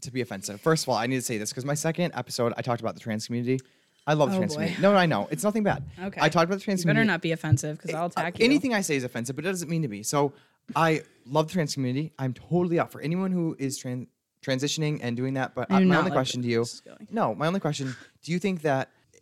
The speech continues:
Speaker 1: it's been pushed socially to come out as transgender a little bit too heavy and people might be doing it that aren't, and there might be consequences to that?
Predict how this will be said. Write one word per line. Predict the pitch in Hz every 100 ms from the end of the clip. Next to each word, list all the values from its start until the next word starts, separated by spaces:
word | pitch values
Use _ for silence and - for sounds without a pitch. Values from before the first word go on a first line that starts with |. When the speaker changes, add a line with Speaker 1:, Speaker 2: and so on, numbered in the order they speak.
| -
Speaker 1:
it's | 135 131
been | 139 131
pushed | 135 143 - - -
socially | 139 127 - 113 113 104
to | - 117
come | 123
out | 110 104
as | -
transgender | 107 98 104 95 95
a | 107
little | 107
bit | 92 - -
too | 113
heavy | 110 104 101
and | 98
people | 110 98
might | 95
be | 104
doing | 95 90
it | -
that | 90
aren't, | 92 85 _ -
and | 95
there | 87
might | 87
be | 90
consequences | 98 95 - 95 95 110
to | 113
that? | 120 -